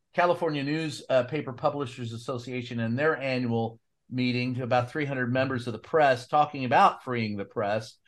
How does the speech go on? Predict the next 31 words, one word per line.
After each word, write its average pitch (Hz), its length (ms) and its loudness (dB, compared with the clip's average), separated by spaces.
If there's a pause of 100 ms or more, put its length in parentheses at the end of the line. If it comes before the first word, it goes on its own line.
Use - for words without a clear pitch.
(260)
and, 120 280 0
and 120 260 -4
my 120 160 0
book. 143 400 2
And 127 180 -2
then 127 160 0
afterwards, 135 540 0
we're 131 200 -2
gonna 135 200 -2
go 127 140 2
visit 120 300 -4
a 113 40 -8
friend 147 240 -4
of 123 80 -2
ours 120 420 2
in 107 200 -6 (320)
San 147 280 0
Francisco. 127 680 2
And 117 140 4
I, 117 220 -2 (140)
I'd 123 220 -2
love 147 200 4
to 147 40 -6
be 143 120 -2
able 131 220 -2
to 123 60 -6
drive 131 260 4
into 127 160 -2
San 127 280 -4
Francisco 120 600 -2
and, 110 160 -2